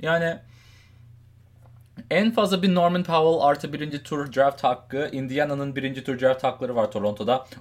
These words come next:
Onu kullanmazlarsa şaşırırım. Onu kullanmalarını bekliyorum. Bir şekil, yani Norman Powell artı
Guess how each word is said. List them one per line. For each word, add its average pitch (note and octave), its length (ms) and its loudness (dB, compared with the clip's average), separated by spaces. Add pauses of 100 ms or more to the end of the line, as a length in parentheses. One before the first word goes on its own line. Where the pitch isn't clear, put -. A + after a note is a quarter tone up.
(100)
Onu F3+ 240 2
kullanmazlarsa F#3+ 840 4
şaşırırım. G2 600 -4 (1700)
Onu F3 240 4
kullanmalarını D#3 600 2
bekliyorum. C3 480 0
Bir D3+ 60 -6
şekil, C#3+ 400 -2 (420)
yani B2 220 2
Norman D3 320 0
Powell D3 500 4
artı C3+ 520 0